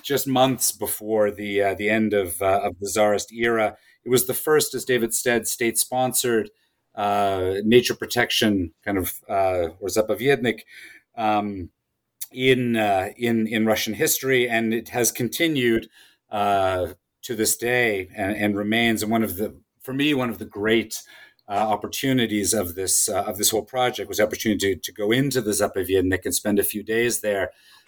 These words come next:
uh, with, uh, with the group, uh, you know, hiking, uh, through the, uh, uh, through the extraordinary forest there,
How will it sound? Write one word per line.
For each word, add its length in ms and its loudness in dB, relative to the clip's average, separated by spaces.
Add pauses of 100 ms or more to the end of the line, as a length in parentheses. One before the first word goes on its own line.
(120)
uh, 400 0
with, 400 -2
uh, 300 0 (160)
with 160 -2
the 80 -8
group, 420 2 (160)
uh, 300 0 (380)
you 80 -8
know, 20 -4
hiking, 560 -2 (100)
uh, 240 2
through 320 -2
the, 320 -2
uh, 380 2
uh, 180 -2
through 200 -2
the 80 0
extraordinary 680 0
forest 540 0
there, 360 0